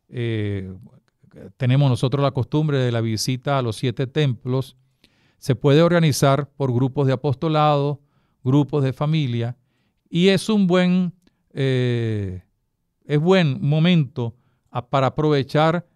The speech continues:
la riqueza de la palabra de Dios, proponer la meditación de algún texto y proponer la meditación también del evento pascual que se está comenzando a celebrar en el Tríodo Pascual.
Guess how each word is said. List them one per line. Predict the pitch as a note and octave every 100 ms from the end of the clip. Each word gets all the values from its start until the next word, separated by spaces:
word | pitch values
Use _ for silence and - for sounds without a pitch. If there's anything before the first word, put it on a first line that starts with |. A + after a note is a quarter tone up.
| _ _
la | C3+ B2+
riqueza | B2+ C3+ B2+ G#3 G#3+ - F3+ D#3
de | C#3
la | C#3 B2+
palabra | B2+ B2+ C3 D#3 E3+
de | E3 C#3
Dios, | C#3 E3 D#3 - - - _ _ _
proponer | B2+ B2 B2+ B2 C#3
la | D#3+ D#3+
meditación | D3+ C3+ A#2+ A#2 - D#3+ E3+ C#3+ C3 - _ _ _ _ -
de | A2+ B2+ B2 B2
algún | A#2 A#2 C3+ C3
texto | D3 E3 - - C3 C3 - _ _ _ _
y | - F#3+ G#3+
proponer | - E3+ D3+ C#3 C#3+ C3 C#3
la | E3+
meditación | E3+ D#3+ C#3 C3 - B2+
también | D#3+ D3 C3 C#3 C3 _ _ -
del | B2
evento | A#2+ B2 C3 E3 -
pascual | D#3+ - C3 A#2 - _ _
que | A#2+
se | -
está | G#2+ A#2
comenzando | - D3+ D3 - A#2+ A#2
a |
celebrar | B2 D3+ C3+ A#2 G#2+ A2
en | C3 B2
el | G#2
Tríodo | - A2+ G#2 G#2
Pascual. | - - - -